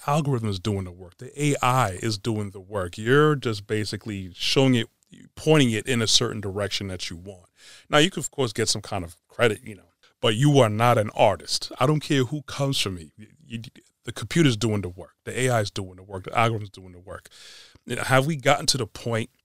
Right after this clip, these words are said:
where we just rely on automation so much, we're so willing to remove the human aspect from everything that we do?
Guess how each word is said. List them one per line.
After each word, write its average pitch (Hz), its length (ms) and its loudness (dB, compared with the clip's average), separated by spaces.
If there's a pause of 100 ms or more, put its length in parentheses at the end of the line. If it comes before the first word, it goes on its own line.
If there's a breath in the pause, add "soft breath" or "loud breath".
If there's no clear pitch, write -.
where 110 460 0
we 101 260 -8
just 110 200 0
rely 110 320 2
on 104 60 -4
automation 110 520 -2
so 107 260 2
much, 107 280 -4
we're 104 240 -10
so 147 520 2 (120)
willing 104 800 -6 (340 soft breath)
to 113 220 -6 (220)
remove 120 1080 -14 (180)
the 127 100 -4
human 160 560 0
aspect 131 520 -2
from 113 220 -12
everything 147 460 0
that 131 200 0
we 123 140 -6
do? 101 380 -6